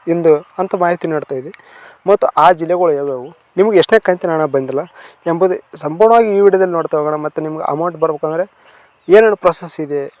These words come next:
ಎಂಬುದು ಕೂಡ ಸಂಪೂರ್ಣವಾಗಿ ನೋಡ್ತಾ ಹೋಗೋಣ. ಅದಕ್ಕಿಂತ ಮೊದಲು ಈ ವಿಡಿಯೋವನ್ನು ಇದೇ ಮೊದಲ ಬಾರಿಗೆ ನೀವೇನು ನೋಡ್ತಾ ಇದ್ರೆ ಪ್ಲೀಸ್ ಚಾನಲ್ನ ಸಬ್ಸ್ಕ್ರೈಬ್ ಮಾಡಿ, ಶೇರ್ ಮಾಡಿ ಮತ್ತು ನಿಮ್ಗೆ ಏನಾದ್ರು ಡೌಟ್ ಇದ್ರೆ ಕಾಮೆಂಟ್ ಕೂಡ ಮಾಡ್ಬೋದು. ಬನ್ನಿ ಸ್ನೇಹಿತರೆ, ಈಗ ಸರ್ಕಾರ ನೀಡಿರೋ ಮಾಹಿತಿ ಪ್ರಕಾರ,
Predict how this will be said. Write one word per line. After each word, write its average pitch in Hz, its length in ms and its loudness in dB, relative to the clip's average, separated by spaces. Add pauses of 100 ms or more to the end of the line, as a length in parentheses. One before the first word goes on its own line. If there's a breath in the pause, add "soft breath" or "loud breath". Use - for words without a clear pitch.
(180)
ಎಂಬುದು 165 280 -2
ಕೂಡ 180 160 -4
ಸಂಪೂರ್ಣವಾಗಿ 151 500 -4
ನೋಡ್ತಾ 139 260 -4
ಹೋಗೋಣ. 143 160 -4 (100)
ಅದಕ್ಕಿಂತ 160 320 -6
ಮೊದಲು 160 520 -8
ಈ 185 80 -4
ವಿಡಿಯೋವನ್ನು 160 420 -2
ಇದೇ 160 200 -4
ಮೊದಲ 160 260 -4
ಬಾರಿಗೆ 143 320 -2
ನೀವೇನು 147 460 -2
ನೋಡ್ತಾ 139 280 -2
ಇದ್ರೆ 135 180 -4 (460 loud breath)
ಪ್ಲೀಸ್ 170 200 0
ಚಾನಲ್ನ 139 320 -2
ಸಬ್ಸ್ಕ್ರೈಬ್ 180 460 -2
ಮಾಡಿ, 185 200 -2
ಶೇರ್ 170 240 -2
ಮಾಡಿ 156 280 -8
ಮತ್ತು - 500 -12 (420 soft breath)
ನಿಮ್ಗೆ 175 240 0
ಏನಾದ್ರು 175 200 2
ಡೌಟ್ 151 200 2
ಇದ್ರೆ 160 140 0
ಕಾಮೆಂಟ್ 160 300 -2
ಕೂಡ 165 140 -2
ಮಾಡ್ಬೋದು. 135 460 -4
ಬನ್ನಿ 185 200 2
ಸ್ನೇಹಿತರೆ, 139 320 -4
ಈಗ 160 140 -4
ಸರ್ಕಾರ 208 460 2
ನೀಡಿರೋ 196 340 -2
ಮಾಹಿತಿ 165 240 -2
ಪ್ರಕಾರ, 160 300 -2